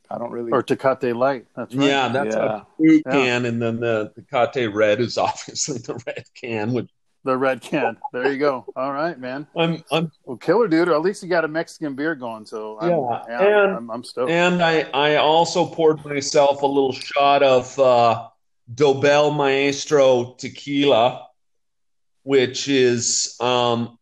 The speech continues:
Speaker 3: you know, there's, there's four te-, there's four kind of types of tequilas. There used to really only be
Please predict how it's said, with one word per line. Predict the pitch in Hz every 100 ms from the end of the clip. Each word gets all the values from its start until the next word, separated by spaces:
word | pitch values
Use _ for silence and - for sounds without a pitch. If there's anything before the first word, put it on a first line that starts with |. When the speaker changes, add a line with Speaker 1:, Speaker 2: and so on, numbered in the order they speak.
| -
Speaker 3:
you | 143
know, | 139
there's, | 135 135 - -
there's | 131 -
four | - 160 160 160
te-, | 160 131 - _
there's | 156 151 -
four | 202 190
kind | 196 190
of | 151
types | - 165 160 -
of | 151
tequilas. | 135 117 160 165 139 -
There | 143
used | 165 220 -
to | 165
really | 143 151 156 151
only | 147 147
be | 135